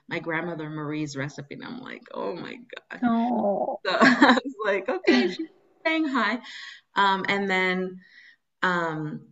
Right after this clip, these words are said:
Speaker 1: we, we separated, we said goodbye. You know, he was sharing with me all the stuff he knows. I mean, we were having a back and forth of our own spiritual teachings and what we're learning. And I really, I felt like I needed to say,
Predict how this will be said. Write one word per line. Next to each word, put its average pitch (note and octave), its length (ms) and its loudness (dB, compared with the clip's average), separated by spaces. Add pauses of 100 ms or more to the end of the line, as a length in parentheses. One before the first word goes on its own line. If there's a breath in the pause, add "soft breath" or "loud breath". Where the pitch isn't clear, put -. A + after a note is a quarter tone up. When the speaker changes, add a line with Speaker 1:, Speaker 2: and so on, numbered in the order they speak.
(180)
Speaker 1:
we, F3+ 340 0
we F3 120 -2
separated, G3+ 600 -2
we F3 80 -2
said F3 220 -2
goodbye. D#3 260 -2
You E3 120 0
know, E3 160 -2
he G3+ 180 -4
was F#3 200 -2
sharing E3+ 260 -4
with D#3+ 160 -12
me D3+ 100 -8
all C#3+ 180 -4
the C3+ 80 -10
stuff - 300 -12
he A3+ 180 -2
knows. F3 260 -4
I D#3 60 -8
mean, D#3 200 -4
we F3+ 120 0
were D#3+ 300 0
having E3 360 0
a D3 40 -2
back C#3 260 -2
and D3+ 120 -10
forth D3 260 -10
of C#3+ 100 -10
our C#3+ 100 -2
own D3 180 -2
spiritual C#3+ 540 -6
teachings D3 460 -8
and C#3 160 -4
what D3 140 -6
we're D#3 300 -4
learning. D3 640 -2 (500 loud breath)
And E3 280 -4
I E3+ 80 0
really, G3+ 640 -2 (240)
I F3 100 -6
felt F3 380 -8
like E3+ 220 -4
I E3 80 -6
needed D#3 240 -8
to - 60 -18
say, D#3 260 -12